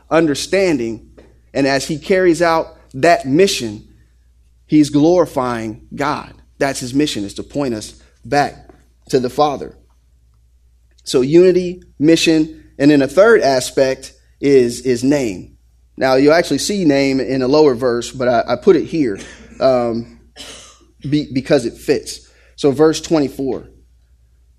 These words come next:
"Father, I desire that they also, whom you have given me,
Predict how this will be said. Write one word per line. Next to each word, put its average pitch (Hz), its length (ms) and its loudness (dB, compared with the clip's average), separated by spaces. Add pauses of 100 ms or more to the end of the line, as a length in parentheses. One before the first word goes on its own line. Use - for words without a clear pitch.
"Father, 117 560 0 (760)
I 165 120 2
desire 160 760 -2 (400)
that 135 240 0
they 185 260 6
also, 123 720 -4 (440)
whom 143 180 2
you 208 300 -2
have 147 280 2
given 175 340 4
me, 131 280 -2